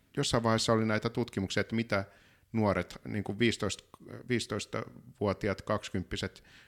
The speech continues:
nuoret haluaa olla, ja siellä oli ihan yli muun, kaiken muun tällainen, että he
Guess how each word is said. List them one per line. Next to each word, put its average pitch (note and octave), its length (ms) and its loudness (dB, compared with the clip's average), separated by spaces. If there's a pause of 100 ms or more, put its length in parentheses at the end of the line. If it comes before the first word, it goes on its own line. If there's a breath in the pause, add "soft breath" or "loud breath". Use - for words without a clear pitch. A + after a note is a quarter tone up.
(140 soft breath)
nuoret G2 360 0
haluaa F#2+ 500 2
olla, G2 400 0
ja F#2+ 100 -6
siellä G2+ 280 -2
oli G2+ 320 -4 (280)
ihan A#2 220 0
yli A2+ 200 4
muun, G#2 440 2 (380)
kaiken A#2 320 0
muun G#2 300 0 (120)
tällainen, F#2+ 320 -2
että - 200 -8
he G#2 40 -6